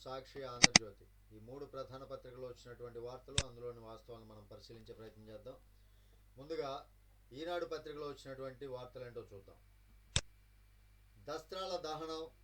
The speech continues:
తీగలాగితే మద్యం డొంక కదులుతోంది. మదనపల్లె ఘటనలో పెద్దిరెడ్డి అనుచరుల నివాసాల్లో జరిపిన సోదాల్లో సిఐడికి కీలక ఆధారాలు లభ్యం. మిథున్ రెడ్డి కన్సర్న్‌లోనే మద్యం కుంభకోణం జరిగిందని ఇప్పటికే ఫిర్యాదులు.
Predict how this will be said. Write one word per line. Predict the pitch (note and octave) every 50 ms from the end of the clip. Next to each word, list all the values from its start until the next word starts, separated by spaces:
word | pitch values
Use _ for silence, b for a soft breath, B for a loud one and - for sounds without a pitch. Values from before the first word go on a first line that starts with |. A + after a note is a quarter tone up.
| - - - -
తీగలాగితే | C3 C#3 D3+ D#3+ D#3 D3+ D3+ D3 C#3+ C#3+ C3+ C#3+ - - C#3+ D3+ D#3+ - - - - - - - - -
మద్యం | G#2 G#2+ A#2+ C3 C3 B2 C3 D#3 D#3+ D#3 C#3+
డొంక | C#3 C#3 C3+ C3+ - C#3
కదులుతోంది. | C3 C3 B2+ A#2+ B2 B2 B2 - - A2+ G2+ G2 - - - - - - - - - - - - - - - - - - - - - - - - - - - - - - - - - - - - - - -
మదనపల్లె | C3+ D#3+ F#3 G3 G3+ G3 G3 F#3+ F#3+ F3+
ఘటనలో | E3 F3 E3+ F3+ F3 F3 F3 F3 E3+
పెద్దిరెడ్డి | E3+ E3 D#3+ E3 E3+ F3 F3 E3+ E3+ E3
అనుచరుల | D#3+ D#3+ - D#3+ D#3+ D#3+ D#3+ D3+
నివాసాల్లో | D3+ D3+ D#3 D#3+ D3+ - E3 D3+ C#3+ D3+ C#3+
జరిపిన | C#3+ D3 C#3+ C3 - D3 C3+
సోదాల్లో | - C#3+ C#3 C#3+ C#3 D3 C#3 C3+ B2 A#2+ A#2 A#2+ - - - - - - - - - - -
సిఐడికి | E3 E3+ F3 F3 F3 F3 F3 E3+ E3 E3 D#3
కీలక | - - D#3 E3 F3 F3+ E3+ D#3+
ఆధారాలు | D#3 D3 D3 D3+ B2 B2 D3+ D3+ C#3+ C#3+ C3+ C3 C3
లభ్యం. | B2+ A#2+ A2 - A#2 G2+ - - - - - - - - - - - - - - - - - -
మిథున్ | B2 D3+ D#3 E3+ F3 F3 E3+
రెడ్డి | E3+ F3 E3+ E3+ E3
కన్సర్న్‌లోనే | D#3+ D#3 D#3 D#3+ - E3+ D#3+ D#3+ D#3+ D#3+ D#3+ D#3 D#3 D#3 D#3
మద్యం | D3 C#3+ C#3+ - D#3+ D#3+ D3+
కుంభకోణం | D3+ D3+ D3 D3+ D3 D3 D3+ D3+ D3+ D3
జరిగిందని | C#3 C#3+ C#3 C3+ D3 C#3+ C#3 C3+ C3+ C3+
ఇప్పటికే | C3 - - D3+ D3 D3+ C#3+ C3+ D3+ D3 C#3
ఫిర్యాదులు. | - C#3 C3+ B2+ C#3 C3+ B2 G2+ F#2+ F2+